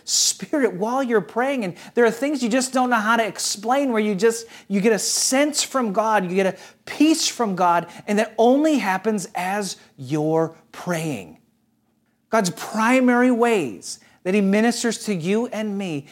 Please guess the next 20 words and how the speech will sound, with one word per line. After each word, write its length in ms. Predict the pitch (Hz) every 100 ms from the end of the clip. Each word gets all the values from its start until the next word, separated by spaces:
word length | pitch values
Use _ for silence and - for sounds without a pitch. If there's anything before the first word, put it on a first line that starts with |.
| -
is 220 | 170 -
through 220 | - 180 143
his 220 | 131 110
Bible, 440 | 113 127 175 196
the 100 | 143
written 300 | 113 165 190
word, 360 | 156 107 101 98 _ _ _ _ _
and 180 | - 110
through 280 | - - 113
prayer. 500 | 113 104 95 92 123 _ _ _ _ _ _ _ _ _ _
And 120 | 147 143
if 200 | 123 123
you're 220 | 170 214
not 300 | 220 208 165
willing 260 | 170 175
to 80 | 151
do 180 | 143 139
those 440 | 123 135 214 220
two 160 | - 127
things, 640 | 110 - 95 85 - -